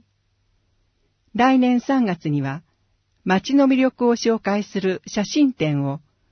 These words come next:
市役所一階市民ホールと、綾瀬タウンヒルズショッピングセンター、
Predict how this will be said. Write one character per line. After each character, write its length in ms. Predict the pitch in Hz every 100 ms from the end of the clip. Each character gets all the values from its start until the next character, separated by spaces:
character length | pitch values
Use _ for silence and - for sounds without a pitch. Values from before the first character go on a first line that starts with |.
| _ _ _ _ -
市 160 | -
役 220 | 269 302 -
所 220 | 196 165
一 200 | 147 _
階 380 | 233 175 165 -
市 220 | - - 202
民 220 | 254 254
ホ 200 | 240 220
ー 40 |
ル 100 | 151
と、 260 | 143 143 147 _ _ _ _ _ -
綾 280 | 247 214
瀬 340 | 190 - 147 - _ -
タ 120 | 196
ウ 180 | 254 277
ン 60 |
ヒ 120 | 277
ル 140 | 247 180
ズ 140 | 151
シ 160 | - 190
ョ 40 |
ッ 40 | 170 -
ピ 160 | 277
ン 60 | 262
グ 100 | 254
セ 180 | - 208
ン 100 | 165
タ 160 | 143
ー、 220 | 135 160